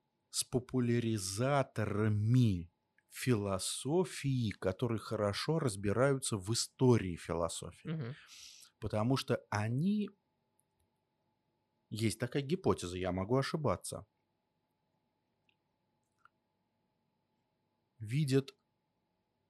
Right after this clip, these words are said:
Speaker 1: процесс развития
Speaker 2: Мгм.
Speaker 1: и
Speaker 2: Ну, они как раз видят
Speaker 1: скорее,
Speaker 2: его издалека и
Speaker 1: да, и, скорее всего, могут прогнозировать некоторые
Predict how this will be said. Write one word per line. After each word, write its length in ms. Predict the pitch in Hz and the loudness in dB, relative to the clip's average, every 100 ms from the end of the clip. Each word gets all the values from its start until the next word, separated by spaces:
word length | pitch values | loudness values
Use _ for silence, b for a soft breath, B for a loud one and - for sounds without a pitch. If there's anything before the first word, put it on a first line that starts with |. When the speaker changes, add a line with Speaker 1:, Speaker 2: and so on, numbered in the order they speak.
| _ _ _ _ _ _ _ | _ _ _ _ _ _ _
Speaker 1:
процесс 580 | - 123 120 - 180 - | 2 2 2 2 2 2
развития 680 | - 131 123 190 - 123 - - _ - | 0 0 0 -4 -4 -6 -8 -12 _ -6
Speaker 2:
Мгм. 360 | 139 151 120 - b b - | -4 -4 -6 -10 b b -4
Speaker 1:
и 40 | |
Speaker 2:
Ну, 80 | 123 | 4
они 140 | 185 147 | 6 8
как 120 | 127 | 8
раз 100 | 127 | 6
видят 100 | 208 226 | 4 4
Speaker 1:
скорее, 20 | |
Speaker 2:
его 140 | 165 | 2
издалека 440 | 113 - 117 120 - | 0 -8 -6 -6 -4
и 100 | 98 | -2
Speaker 1:
да, 400 | 98 90 80 85 | 0 0 -2 -4
и, 100 | 110 | -8
скорее 480 | 107 - 120 220 240 | -6 -2 0 0 -2
всего, 440 | - - 117 104 | -2 -4 0 2
могут 600 | - 113 127 147 135 131 - | 2 -2 0 2 2 0 0
прогнозировать 1120 | 117 110 117 117 110 156 226 214 127 104 - - | -2 0 0 0 -2 -2 0 0 0 -2 -8 -6
некоторые 920 | 107 127 175 - - 147 151 147 | -2 0 0 -2 -4 -2 0 0